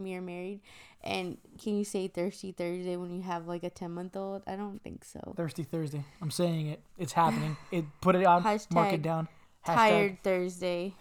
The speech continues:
Speaker 2: hashtag Thirsty Thursday.
Speaker 1: Thoroughly tired Thursday. Hey,
Speaker 2: Anyways.
Speaker 1: that's alliteration right there.
Speaker 2: Oh, my God.
Speaker 1: Hashtag E L A teacher.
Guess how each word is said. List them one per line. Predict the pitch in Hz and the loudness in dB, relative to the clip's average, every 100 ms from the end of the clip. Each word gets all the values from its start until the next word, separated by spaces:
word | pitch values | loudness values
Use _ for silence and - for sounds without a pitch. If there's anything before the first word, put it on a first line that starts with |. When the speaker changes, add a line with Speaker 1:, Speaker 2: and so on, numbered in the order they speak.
| - | -4
Speaker 2:
hashtag | 160 139 160 151 - | -4 -2 -4 -4 -6
Thirsty | 139 139 127 | -8 -10 -16
Thursday. | - 147 135 139 _ _ - - - - | -18 -18 -18 -20 _ _ -16 -16 -18 -2
Speaker 1:
Thoroughly | 233 226 214 202 190 | 2 4 4 2 -2
tired | 208 185 180 175 180 - - | -2 -4 -4 -6 -10 -12 -4
Thursday. | 180 170 170 165 | -4 -4 -6 -6
Hey, | 180 208 | -2 -2
Speaker 2:
Anyways. | 185 202 202 | 0 -2 -4
Speaker 1:
that's | - | -6
alliteration | 220 208 196 180 175 - 185 170 | -2 -2 -2 -2 -4 -8 -10 -10
right | 175 - | -12 -12
there. | - 208 - _ - - - - - _ _ _ | -12 -12 -16 _ -20 -20 -20 -20 -20 _ _ _
Speaker 2:
Oh, | 175 143 117 | -8 -8 -10
my | - - - | -18 -20 -20
God. | - - 208 202 | -18 -14 -8 -8
Speaker 1:
Hashtag | 202 - 180 185 | -8 -6 -6 -6
E | - - | -8 -8
L | 95 | -8
A | 92 | -12
teacher. | - 247 - | -14 -18 -18